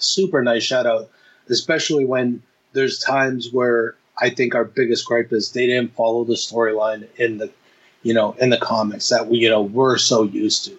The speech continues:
They called it Civil War, but it wasn't as grand and epic as Civil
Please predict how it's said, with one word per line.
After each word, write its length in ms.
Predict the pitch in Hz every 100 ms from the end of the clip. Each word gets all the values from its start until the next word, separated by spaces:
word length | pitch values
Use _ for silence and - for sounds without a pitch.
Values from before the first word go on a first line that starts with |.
| -
They 100 | 117
called 300 | 143 139 120
it 60 |
Civil 340 | - 123 - -
War, 120 | - -
but 120 | -
it 60 | 117
wasn't 360 | 143 - - _ _ _ _ -
as 140 | 127
grand 400 | - 107 117 110
and 120 | 107
epic 360 | 113 - 110 -
as 120 | -
Civil 300 | - 120 107